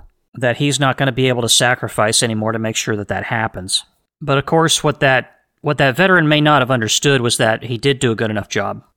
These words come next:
He did do his job, and he did it well. And because he did what he did, his family did get to live free, most likely.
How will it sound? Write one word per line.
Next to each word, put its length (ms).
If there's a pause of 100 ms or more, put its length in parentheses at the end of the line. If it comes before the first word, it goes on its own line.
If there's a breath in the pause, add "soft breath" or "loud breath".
(120)
He 100
did 260
do 140
his 240
job, 420 (400)
and 120
he 60
did 160
it 100
well. 440
And 160
because 380
he 80
did 220
what 180
he 140
did, 360
his 200
family 340
did 220
get 140
to 60
live 200
free, 260 (160)
most 240
likely. 380